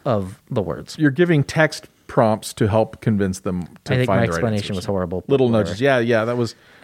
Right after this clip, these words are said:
Speaker 2: that was really <laughs> awful. I may cut that, but probably not.
Speaker 1: Mm,
Speaker 2: Um,
Speaker 1: probably.
Speaker 2: <sighs> 'cause we're still less than an hour. So,
Speaker 1: Yeah.
Speaker 2: but yeah, so it's a neat game. The only problem with it is it's a timed race to get to the final answer. So either you want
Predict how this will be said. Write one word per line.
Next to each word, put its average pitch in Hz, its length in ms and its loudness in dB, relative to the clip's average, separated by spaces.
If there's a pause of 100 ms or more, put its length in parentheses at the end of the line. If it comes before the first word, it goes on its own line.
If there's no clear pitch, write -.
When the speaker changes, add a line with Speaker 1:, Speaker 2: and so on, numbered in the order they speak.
(140)
Speaker 2:
that 139 100 2
was 117 100 0
really 123 360 2
<laughs> 107 40 2
awful. 95 220 -6
I 120 140 2
may 113 200 4
cut - 260 -4
that, - 180 -18 (100)
but - 120 -4
probably 156 240 -2
not. - 220 -12 (320)
Speaker 1:
Mm, 160 60 0
Speaker 2:
Um, 160 300 6 (360)
Speaker 1:
probably. 113 360 -4 (300)
Speaker 2:
<sighs> - 340 -12
'cause 175 180 2
we're 165 160 0
still 220 220 0
less 104 200 -4
than 55 120 -10
an 55 60 -12
hour. 50 340 -12
So, - 160 -4
Speaker 1:
Yeah. 165 180 4 (1120)
Speaker 2:
but 160 220 4
yeah, 175 220 6
so 156 440 -2
it's 170 260 -2
a 160 80 0
neat 180 220 0
game. 170 260 2
The 139 140 2
only 165 200 2
problem 160 320 0
with 143 160 0
it 131 140 2
is 120 220 0
it's 113 160 -8
a 104 40 -10
timed 139 360 -2
race 117 280 2
to - 80 -4
get 110 140 -4
to 113 60 -4
the 104 80 -4
final 104 300 -2
answer. 131 400 0 (540)
So 120 320 0
either 139 260 4
you 127 140 4
want 123 180 0